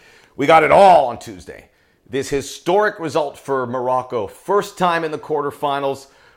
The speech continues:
What is it, the fourth African team to make it? A big moment for African football and Arab football. And then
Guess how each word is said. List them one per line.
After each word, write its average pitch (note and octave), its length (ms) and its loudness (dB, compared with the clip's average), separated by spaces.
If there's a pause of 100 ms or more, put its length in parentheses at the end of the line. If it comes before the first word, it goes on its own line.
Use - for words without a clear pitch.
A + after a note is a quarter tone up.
What D#3 160 0
is C#3+ 140 -6
it, - 120 -6
the B2 80 -10
fourth F#3 400 -4
African D#3 480 -10
team D3 280 -12
to D3 100 -12
make C3+ 260 -8
it? C#3 80 -8
A A#2+ 60 -8
big F3 280 -6
moment D#3+ 280 -6
for D#3 100 -8
African D3+ 380 -8
football C3+ 320 -6
and B2 80 -8
Arab A#2+ 240 -8
football. A2+ 480 -10 (400)
And E3 360 -10
then D#3+ 600 -6